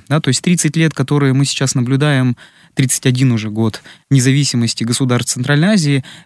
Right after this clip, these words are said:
это во многом достаточно такой заметный промежуток времени для государств. Но с точки зрения вот государств как сложных таких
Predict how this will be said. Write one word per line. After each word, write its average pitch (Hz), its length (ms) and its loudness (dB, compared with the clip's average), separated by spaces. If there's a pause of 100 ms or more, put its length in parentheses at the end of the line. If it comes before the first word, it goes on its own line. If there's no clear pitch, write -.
это 165 180 0
во 143 100 2
многом 143 600 2
достаточно 131 560 -4
такой 127 340 0 (320)
заметный 160 480 2
промежуток 127 480 -2
времени 110 280 0
для 120 120 -2
государств. 120 560 -4 (800)
Но 175 520 2
с 147 80 -6
точки 165 280 -4
зрения 143 360 0
вот 127 280 -4
государств 139 520 -2
как - 180 -8
сложных 135 460 0
таких - 380 -6